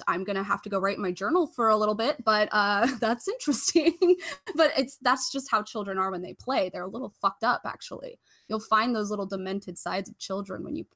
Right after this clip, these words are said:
play with them, actually. And it's kind of interesting and fascinating that they added that element with this film.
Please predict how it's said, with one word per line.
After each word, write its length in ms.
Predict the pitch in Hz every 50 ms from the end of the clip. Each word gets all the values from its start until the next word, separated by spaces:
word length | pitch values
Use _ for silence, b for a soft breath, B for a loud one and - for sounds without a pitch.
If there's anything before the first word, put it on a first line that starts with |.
| _ _ -
play 200 | - 226 226 240
with 140 | 196 - -
them, 200 | - 107 104 - -
actually. 540 | - 151 - - - - 98 117 131 165 - b b b b b b
And 100 | - 202
it's 80 | 214 208
kind 240 | - - 196 208 208
of 100 | 196 185
interesting 460 | 196 208 202 - 196 - - 208 190
and 100 | 180 180
fascinating 640 | - 190 185 185 - - 196 190 190 190 185 180 180 180
that 160 | 190 196 -
they 260 | 190 190 185 180 - _ -
added 300 | - 202 202 208 208 185
that 160 | - 190 190 190
element 400 | 190 190 190 190 185 175 - -
with 140 | - -
this 180 | - 170 - -
film. 460 | - - 302 311 269 208 185 180 202